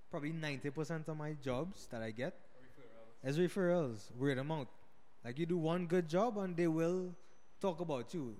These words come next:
Speaker 1: The next person that say, "Hey, you know, a photographer to do this," they will refer you to that person and you will get a job. I barely, barely advertise photography. And when I do, it's crazy.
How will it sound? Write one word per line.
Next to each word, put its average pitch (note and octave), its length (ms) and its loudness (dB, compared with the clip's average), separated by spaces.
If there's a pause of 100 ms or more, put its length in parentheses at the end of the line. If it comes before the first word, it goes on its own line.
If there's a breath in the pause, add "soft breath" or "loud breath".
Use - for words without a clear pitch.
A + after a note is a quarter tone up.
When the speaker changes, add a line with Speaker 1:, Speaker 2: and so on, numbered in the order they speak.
(140)
Speaker 1:
The C#3 80 -4
next D#3 200 -4
person C#3 320 -2
that C#3+ 260 -4
say, D#3+ 280 -2
"Hey, G#3 180 0
you E3 140 0
know, D#3 140 -2
a D#3+ 60 -2
photographer C3 560 -4
to C#3 80 -4
do C3+ 120 -4
this," E3 200 -2 (460 soft breath)
they C3+ 120 -2
will E3+ 220 4
refer F3 320 4
you C3 260 2
to D3 140 -4
that C3+ 180 -2
person C3 420 -6 (380 soft breath)
and A2+ 120 -4
you B2 100 2
will C#3 100 4
get C#3 180 4
a C3+ 140 2
job. C#3+ 240 0 (520 soft breath)
I C3 100 0
barely, D#3+ 540 2
barely D3+ 360 0
advertise B2 960 -4 (360)
photography. A2 600 -2 (1120 soft breath)
And C#3+ 140 0
when D#3+ 120 0
I E3+ 120 2
do, G3+ 400 4
it's D3+ 320 -2
crazy. A2+ 520 -2